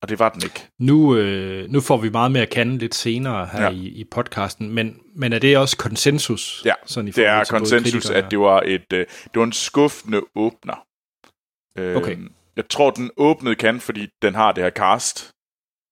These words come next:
Speaker 1: og den er blevet ros så meget, men den, eller den er ikke blevet ros, undskyld, modsat ros, men da den ligesom var, der, der alle var folk sådan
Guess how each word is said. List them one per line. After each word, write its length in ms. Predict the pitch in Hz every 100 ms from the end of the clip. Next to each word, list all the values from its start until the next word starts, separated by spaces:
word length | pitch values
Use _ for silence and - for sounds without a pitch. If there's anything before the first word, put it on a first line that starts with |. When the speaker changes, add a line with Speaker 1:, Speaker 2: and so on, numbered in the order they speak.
| _ _
Speaker 1:
og 180 | 113 104
den 240 | 107 92 - _ _ _ _ _ _ _ _ -
er 60 | 107
blevet 280 | 110 110 98
ros 280 | 147 104 -
så 120 | 98
meget, 420 | 85 87 82 95 - - - _
men 260 | 107 101 87 -
den, 240 | 85 85 _ _ _ -
eller 240 | 127 196
den 120 | 127
er 40 | 139
ikke 100 | 135
blevet 160 | 135 120
ros, 200 | 120 101
undskyld, 340 | 113 - 90 _ _
modsat 340 | 120 147 110
ros, 300 | 92 95 87 -
men 220 | 117 107 117
da 100 | 101
den 120 | 110
ligesom 260 | 135 131
var, 140 | 98 90
der, 160 | 92 - 90 -
der 60 |
alle 240 | - 120 123
var 80 | 104
folk 240 | 98 87
sådan 180 | 98